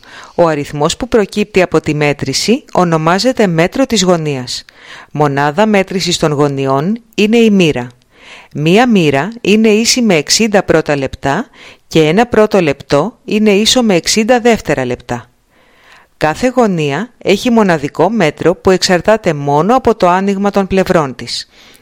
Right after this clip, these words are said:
Αν δύο γωνίες έχουν το ίδιο μέτρο, είναι ίσες.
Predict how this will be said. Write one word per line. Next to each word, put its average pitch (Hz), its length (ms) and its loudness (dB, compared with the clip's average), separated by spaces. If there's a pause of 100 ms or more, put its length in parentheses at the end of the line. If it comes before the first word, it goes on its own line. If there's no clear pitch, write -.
(260)
Αν 147 160 -4
δύο 151 220 2
γωνίες 233 580 2
έχουν 196 280 -2
το 143 120 2
ίδιο 160 340 2
μέτρο, 135 500 -2 (280)
είναι 240 220 2
ίσες. 151 580 -4